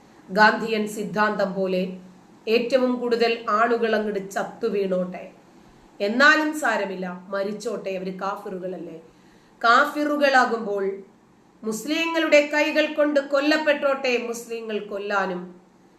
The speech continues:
കാഫിറുകൾ കൊല്ലപ്പെടാനും വേണ്ടി വിധിക്കപ്പെട്ടവരാണ് എന്നാണ് വളരെ ചെറിയ പ്രായം മുതലേ, മദ്രസ തലങ്ങൾ മുതൽ ഇവർ പഠിച്ചു വെച്ചിരിക്കുന്നത്.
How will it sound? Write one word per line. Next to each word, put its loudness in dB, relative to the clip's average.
കാഫിറുകൾ 0
കൊല്ലപ്പെടാനും -2
വേണ്ടി -4
വിധിക്കപ്പെട്ടവരാണ് -8
എന്നാണ് -8
വളരെ 0
ചെറിയ -6
പ്രായം -4
മുതലേ, -6
മദ്രസ -6
തലങ്ങൾ -8
മുതൽ -8
ഇവർ -12
പഠിച്ചു -16
വെച്ചിരിക്കുന്നത്. -18